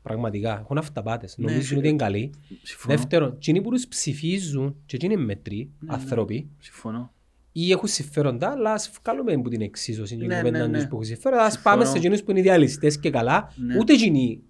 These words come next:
Speaker 2: Ναι, ναι.
Speaker 1: μέτροι, δεν καταλάβουν.
Speaker 2: Ναι, ναι, έχεις δίκιο.
Speaker 1: Ξέρεις σε πο-, σε πόσες διαμάχες
Speaker 2: Συμφωνώ.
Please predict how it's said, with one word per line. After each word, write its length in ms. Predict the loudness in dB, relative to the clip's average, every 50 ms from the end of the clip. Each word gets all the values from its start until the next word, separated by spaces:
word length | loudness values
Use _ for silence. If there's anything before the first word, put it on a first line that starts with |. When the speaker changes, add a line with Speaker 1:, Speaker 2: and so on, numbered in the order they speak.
| _
Speaker 2:
Ναι, 220 | -8 -6 -4 -4 -4
ναι. 220 | -4 -6 -6 2
Speaker 1:
μέτροι, 340 | 6 6 6 6 6 4 4
δεν 100 | 6 6 6
καταλάβουν. 460 | 4 4 4 4 2 2 0 2 2
Speaker 2:
Ναι, 100 | 0 0
ναι, 160 | 0 -2 -4
έχεις 220 | -4 -4 -6 -6 -6
δίκιο. 220 | -6 -8 -8 -10 -12 -16 _ _
Speaker 1:
Ξέρεις 220 | -8 -6 -6 -4
σε 100 | -4 -2
πο-, 200 | 0 2 2 2 2 -2 0
σε 120 | 0 0
πόσες 380 | 4 4 4 4 4 4 2 2
διαμάχες 640 | 4 6 6 6 8 6 6 6 6 4 2 2 2
Speaker 2:
Συμφωνώ. 380 | 4 2 2 2 0 0 2